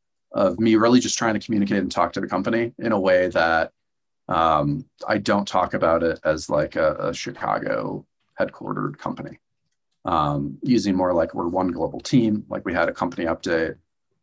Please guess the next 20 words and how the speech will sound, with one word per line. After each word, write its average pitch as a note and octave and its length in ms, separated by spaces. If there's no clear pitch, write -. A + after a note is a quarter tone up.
um, E2 380
recently, E2 720
um, E2 420
and G#2+ 120
we G#2 80
changed A2+ 400
the - 60
times F2 520
of - 200
those D#2 280
all D2+ 140
the - 80
time. G1+ 300
So, - 140
like, - 140
this - 160
one E2 140
was, D#2+ 160
like, D2+ 180
at, - 280